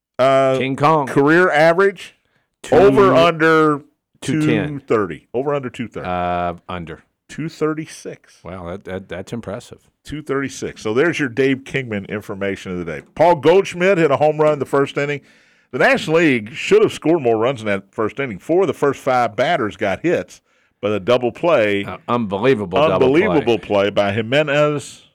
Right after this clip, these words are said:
Speaker 1: Was it Jimenez
Speaker 2: Yeah.
Speaker 1: from Cleveland, who
Speaker 2: Jimenez.
Speaker 1: threw it behind his back to whoever the shortstop
Speaker 2: Tim Anderson.
Speaker 1: was?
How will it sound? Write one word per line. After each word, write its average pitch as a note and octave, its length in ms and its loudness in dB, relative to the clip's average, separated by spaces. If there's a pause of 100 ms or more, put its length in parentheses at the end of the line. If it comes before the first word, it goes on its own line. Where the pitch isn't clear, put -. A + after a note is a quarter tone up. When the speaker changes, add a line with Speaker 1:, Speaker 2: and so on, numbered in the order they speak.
(1000)
Speaker 1:
Was F#2 100 -16
it F2 80 -14
Jimenez D3 560 -14
Speaker 2:
Yeah. C#3 120 -8
Speaker 1:
from A#2+ 100 -12
Cleveland, C#3 720 -6
who G#2 60 -10
Speaker 2:
Jimenez. G2 180 -10
Speaker 1:
threw C3+ 160 2
it C3 80 -4
behind B2 320 0
his A2 160 -6
back A#2+ 380 -4 (160)
to G#2 640 -10
whoever G#2+ 260 -6
the F#2+ 100 -8
shortstop G#2+ 380 -6
Speaker 2:
Tim F#2+ 120 -2
Anderson. G2 340 -8
Speaker 1:
was? - 80 -20